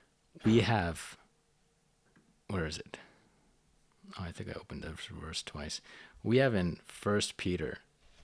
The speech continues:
um, chapter one, verses three to five. This is talking about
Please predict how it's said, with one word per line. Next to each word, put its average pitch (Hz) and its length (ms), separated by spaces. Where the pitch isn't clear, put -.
um, 78 320
chapter 101 400
one, 80 360
verses - 380
three 92 180
to 87 80
five. 71 540
This - 240
is 80 300
talking 95 440
about 76 380